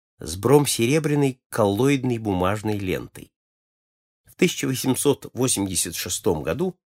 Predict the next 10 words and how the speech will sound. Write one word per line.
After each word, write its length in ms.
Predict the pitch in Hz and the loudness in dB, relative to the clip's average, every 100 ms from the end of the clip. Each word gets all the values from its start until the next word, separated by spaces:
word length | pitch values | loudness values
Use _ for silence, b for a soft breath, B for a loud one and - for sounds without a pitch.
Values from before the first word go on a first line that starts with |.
| _ | _
французский 680 | - 135 135 - 170 - 120 | 2 2 4 2 0 0 0
фотограф 720 | 107 - 151 107 85 - - _ _ _ _ _ - | 0 4 4 4 0 -4 -14 _ _ _ _ _ -4
Огюстин 600 | 110 104 - - 117 - | -2 0 0 2 2 2
Пренс 600 | 90 107 170 208 - - _ _ _ _ _ _ _ | 2 2 2 -2 -6 -12 _ _ _ _ _ _ _
собрал 500 | - 113 135 196 190 | 0 2 6 4 4
хронофотографический 1300 | - - 160 185 - 147 120 123 - 170 - - 110 | -2 4 6 6 0 -2 0 0 -2 -6 -4 2 2
аппарат 440 | - 92 170 190 _ _ | 4 2 2 0 _ _
с 120 | - - | -6 -2
шестнадцатью 840 | - 143 - 160 160 147 - 160 | 0 -2 2 0 0 -4 0 0
объективами 840 | 147 165 160 - 143 92 78 73 | 2 0 -2 -2 0 0 0 -4